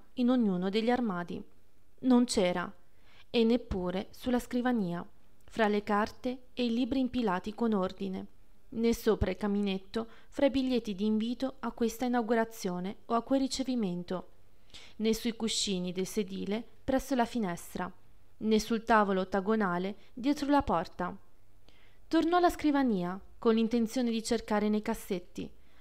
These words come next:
ma con un pesante senso di fallimento incombente. In quel momento però sentì un lieve rumore di pneumatici sulla ghiaia. Era così lieve che quasi pensò di averlo immaginato, ma rimase completamente immobile,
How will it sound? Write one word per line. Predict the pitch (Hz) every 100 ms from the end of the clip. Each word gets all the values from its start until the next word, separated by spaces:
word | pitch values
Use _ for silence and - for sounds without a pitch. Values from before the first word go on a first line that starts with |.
| -
ma | - 214
con | 226
un | 220
pesante | 233 202 214 214
senso | 220 - 247 240
di | 208
fallimento | 208 208 220 214 180 190 220
incombente. | 247 240 254 240 180 175 180 185 202 - - - - - -
In | 285
quel | 381
momento | 359 285 185 185 196
però | 202 185 175 - -
sentì | - - 302 285
un | 240
lieve | 240 285 294
rumore | 285 254 185 180
di | 180 202
pneumatici | 233 240 220 175 196 190 214
sulla | 240 240
ghiaia. | 214 202 175 175 175 208 - - - - -
Era | - 220 214
così | 226 226 233
lieve | 208 202 190 185 226 - -
che | 277 269
quasi | 302 311 311
pensò | 302 294 247
di | 208
averlo | 202 220 240
immaginato, | 247 240 226 220 175 170 185 190 - - - -
ma | 208
rimase | 214 214 208 196 202
completamente | 202 196 196 202 208 214
immobile, | 220 190 175 180 175 185